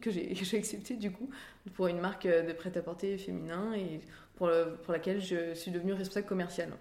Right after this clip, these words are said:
<laughs> Ce qui est une énorme blague quand on me connaît, parce que voilà, le côté commercial, bah, c'est l'antithèse de ce qui m-, ce qui m'intéresse et ce qui m'attire en fait. Mais voilà, je pense que, hum, je l'ai senti au moment où je l'ai pris. Bon, je l'ai quand même fait, j'ai travaillé deux ans dans cette marque.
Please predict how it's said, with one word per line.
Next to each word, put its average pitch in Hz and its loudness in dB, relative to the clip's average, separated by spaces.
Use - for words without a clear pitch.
<laughs> 196 -2
Ce - -18
qui 220 0
est - 6
une 208 10
énorme 240 12
blague 233 12
quand 208 10
on 208 4
me 208 6
connaît, 202 6
parce 180 2
que 185 0
voilà, 165 4
le 151 0
côté 185 2
commercial, 190 2
bah, 165 0
c'est 160 -6
l'antithèse 190 2
de 170 2
ce - -8
qui - -8
m-, 160 -2
ce - -12
qui 185 -6
m'intéresse 180 -6
et 180 -6
ce - -12
qui 165 -6
m'attire 151 -4
en 165 -8
fait. 170 -10
Mais 147 -6
voilà, 202 10
je 185 2
pense 202 2
que, 175 4
hum, 156 -4
je 208 4
l'ai 220 6
senti 233 4
au 247 6
moment 214 6
où 208 8
je 190 0
l'ai 190 2
pris. 220 -2
Bon, 247 2
je 185 -2
l'ai 175 4
quand 180 4
même 175 4
fait, 220 2
j'ai 196 -6
travaillé 175 -2
deux 190 0
ans 220 0
dans 190 0
cette 180 -4
marque. 214 -2